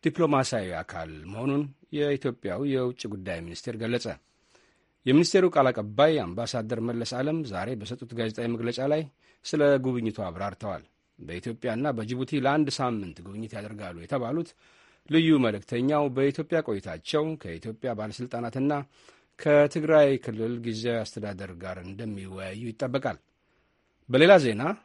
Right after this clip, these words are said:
በኢትዮጵያ መንግስትና በኦሮሞ ነጻነት ሰራዊት መካከል የተጀመረው የሰላም ውይይት እንዳልተጀመረ አምባሳደር መለስ ተናግረዋል።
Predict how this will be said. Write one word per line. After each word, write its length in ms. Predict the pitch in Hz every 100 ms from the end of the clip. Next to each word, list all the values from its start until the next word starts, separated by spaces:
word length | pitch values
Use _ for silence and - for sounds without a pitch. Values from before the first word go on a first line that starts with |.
| _
በኢትዮጵያ 400 | 92 120 131 135
መንግስትና 580 | 120 120 - 127 165 175
በኦሮሞ 440 | 110 123 135 131
ነጻነት 420 | 117 123 127 117
ሰራዊት 300 | - 120 113
መካከል 460 | 117 139 131 - 160
የተጀመረው 520 | 139 123 113 92 85
የሰላም 420 | 85 120 123 127
ውይይት 360 | 127 135 151 -
እንዳልተጀመረ 1040 | 143 127 143 139 135 127 123 107 127 156 -
አምባሳደር 800 | 147 135 131 131 127 98 82 87
መለስ 500 | 82 80 87 101 -
ተናግረዋል። 560 | - 113 113 120 120